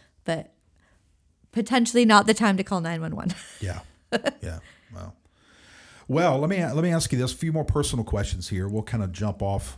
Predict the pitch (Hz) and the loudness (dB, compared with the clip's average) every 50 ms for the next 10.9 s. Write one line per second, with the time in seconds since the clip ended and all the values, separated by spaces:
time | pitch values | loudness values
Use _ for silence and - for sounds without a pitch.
0 | - - - 90 90 - - 98 92 90 90 87 - - 95 92 90 90 90 90 | -14 -10 -6 -6 -6 -4 -4 -4 -4 -4 -4 -6 -8 -10 -10 -8 -6 -4 -4 -2
1 | 90 82 87 92 92 85 85 101 - 90 80 - 92 87 85 - - - 87 - | -2 -4 -4 -4 -4 -4 -4 -6 -6 -6 -8 -8 -8 -8 -8 -8 -10 -10 -12 -12
2 | - _ - - - - - - _ - 139 139 139 139 131 - - - - 156 | -14 _ -20 -20 -20 -20 -20 -14 _ -4 -2 0 0 0 -2 -4 -8 -8 -4 -2
3 | 151 180 185 - - 165 190 233 - 262 226 214 220 202 196 190 185 - - 180 | 0 0 -2 -4 -4 -4 -4 -4 -4 -6 -6 -6 -6 -4 -4 -6 -6 -6 -6 -4
4 | 170 156 143 156 156 151 - 160 143 143 131 - - - 147 135 117 - - 123 | -2 -2 -2 -2 -2 -4 -4 -4 -2 -2 -2 -2 -2 -2 -2 0 -2 -2 -2 -2
5 | 120 117 - 139 117 110 110 110 101 - _ _ _ - 113 104 104 104 - - | -2 -2 -2 -2 -2 -2 -2 -4 -6 -10 _ _ _ -4 -2 -2 -2 -2 -2 -2
6 | 110 104 98 104 113 110 - - 110 98 101 107 110 107 110 107 107 104 104 101 | -2 0 0 0 -2 -2 -2 -2 0 0 2 2 2 2 2 2 2 2 0 -2
7 | 104 - - _ _ _ _ _ - - 95 101 98 98 95 95 92 87 82 85 | -4 -8 -20 _ _ _ _ _ -14 -8 -6 -4 -4 -2 -2 -2 -2 -4 -6 -8
8 | - 92 - - - - - - - - - - - - - - - 135 151 156 | -12 -18 -20 -20 -20 -20 -20 -20 -20 -20 -20 -20 -20 -20 -16 -8 -4 0 0 2
9 | 170 165 151 143 139 123 117 107 104 104 104 92 82 78 - - 92 92 87 80 | 2 2 0 0 0 0 0 0 0 0 0 0 -2 -4 -4 -4 -6 -4 -4 -4
10 | 87 80 87 - - 98 95 95 90 87 - - 80 80 78 76 71 - | -6 -6 -6 -4 -4 -4 -4 -2 -4 -6 -6 -8 -8 -8 -8 -10 -10 -14